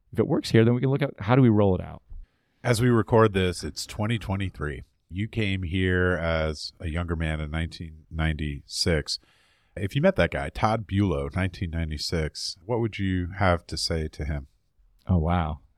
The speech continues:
Speaker 1: Life is not as always as easy as you thought it would be. I grew up a, a very,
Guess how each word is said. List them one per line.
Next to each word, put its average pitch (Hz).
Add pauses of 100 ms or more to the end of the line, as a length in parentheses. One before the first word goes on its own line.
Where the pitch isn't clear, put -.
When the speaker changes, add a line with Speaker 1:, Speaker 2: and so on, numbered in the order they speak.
(180)
Speaker 1:
Life 107
is 101
not 101
as 98
always 95
as 92
easy 95
as 92
you 90
thought 85
it 80
would 76
be. 85 (140)
I 90
grew 90
up 87
a, 82 (120)
a 87
very, 90